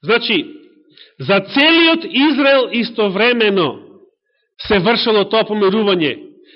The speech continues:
Не се вршело помирување така што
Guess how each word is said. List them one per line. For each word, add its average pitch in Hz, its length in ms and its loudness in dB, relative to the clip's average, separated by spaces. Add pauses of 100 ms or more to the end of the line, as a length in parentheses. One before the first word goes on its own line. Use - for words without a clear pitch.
(120)
Не 165 180 2
се 277 160 0
вршело 302 460 0
помирување 277 800 0 (320)
така 254 240 0
што 226 400 0